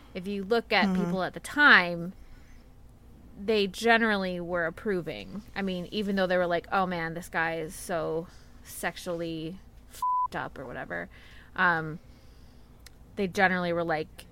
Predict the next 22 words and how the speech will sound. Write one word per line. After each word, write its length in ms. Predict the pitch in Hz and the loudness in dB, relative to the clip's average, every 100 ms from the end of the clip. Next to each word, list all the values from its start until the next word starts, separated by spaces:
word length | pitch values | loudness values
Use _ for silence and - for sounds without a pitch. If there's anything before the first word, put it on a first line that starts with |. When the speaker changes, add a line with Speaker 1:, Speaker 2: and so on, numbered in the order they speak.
| - | -10
Speaker 1:
"Yeah, 440 | 175 175 151 147 | -2 -2 -2 -4
this 200 | - 180 | -8 -10
guy 140 | 180 156 | -6 -6
is 80 | |
exactly 480 | 156 - 170 160 170 | -8 -6 -6 -6 -8
what 160 | 170 - | -10 -10
we 100 | 165 | -12
need 320 | 147 135 190 - - - - | -12 -12 -14 -16 -20 -20 -14
right 160 | 196 127 | -12 -10
now," 280 | 156 143 185 | -10 -10 -10
which 120 | 214 214 | -8 -6
is 160 | 202 | -4
interesting 360 | - 196 208 185 | -6 -6 -4 -6
'cause 100 | 196 | 0
I 160 | 185 | 0
just, 140 | 170 165 | 0 -4
I 80 | 185 | -4
didn't 200 | 175 151 | -4 -6
know 120 | 147 | -6
that 260 | 151 - - | -8 -10 -12
till 160 | 170 | -10
I, 240 | 151 - | -8 -8